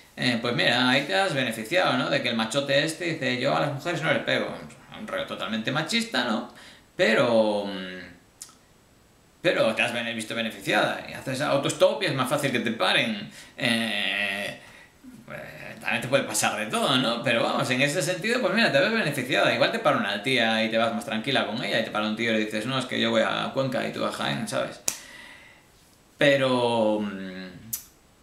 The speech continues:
pero también a veces se excusa tu comportamiento porque, "Ah, es que tiene determinado problema mental".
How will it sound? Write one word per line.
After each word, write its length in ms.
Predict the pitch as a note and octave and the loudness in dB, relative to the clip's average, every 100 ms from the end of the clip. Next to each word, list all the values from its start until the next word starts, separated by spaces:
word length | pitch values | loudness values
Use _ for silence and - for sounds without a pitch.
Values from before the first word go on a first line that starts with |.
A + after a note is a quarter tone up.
| _ _ _ _ _ _ | _ _ _ _ _ _
pero 380 | C#3 B2 A#2 A#2 | 2 2 2 0
también 460 | B2+ A#2 B2 A#3 A#2+ | 0 0 2 2 0
a 120 | F#2 | 0
veces 560 | A3 A3 C#3+ D3 D3 - | 0 0 0 0 -2 -6
se 320 | - B2+ A#2+ | -4 0 0
excusa 800 | A#2+ - - A#2+ A2 G#2+ A2 A2 | -2 -8 -6 -4 0 0 0 0
tu 300 | B2+ A#2+ A2+ | -2 0 0
comportamiento 960 | A#2+ A2+ B2+ B2+ D3 A3+ B3 A#3 A3+ F#3+ | 0 2 2 2 2 0 0 -2 -2 -2
porque, 320 | D3+ - F#3+ | -4 0 0
"Ah, 220 | G#3 C#3 | 2 0
es 100 | D#3+ | -4
que 140 | E3+ D#3 | -4 -4
tiene 380 | G3 F3 D3+ | -4 -2 0
determinado 680 | C#3+ C#3 C#3+ C#3 D3+ C#3+ B2+ | 0 0 0 2 2 2 0
problema 320 | C3+ C#3 B2+ | 0 2 2
mental". 600 | A2+ G#2 G#2 A#2+ G#2+ - | 2 0 0 0 0 -6